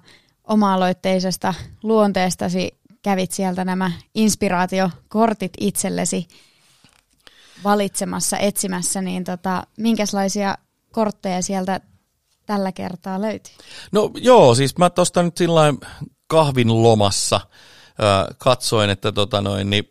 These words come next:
Speaker 2: ö, tämmöset, tämmöset niinku puhutteli nyt.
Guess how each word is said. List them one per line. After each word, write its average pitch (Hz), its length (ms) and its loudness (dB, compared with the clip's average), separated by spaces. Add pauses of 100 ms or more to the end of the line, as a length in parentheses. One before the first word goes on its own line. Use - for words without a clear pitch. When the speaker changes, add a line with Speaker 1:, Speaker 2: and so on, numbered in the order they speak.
Speaker 2:
ö, - 40 -18 (600)
tämmöset, 127 460 -4 (960)
tämmöset 117 420 2
niinku 104 200 -4
puhutteli 107 560 2
nyt. 104 300 -2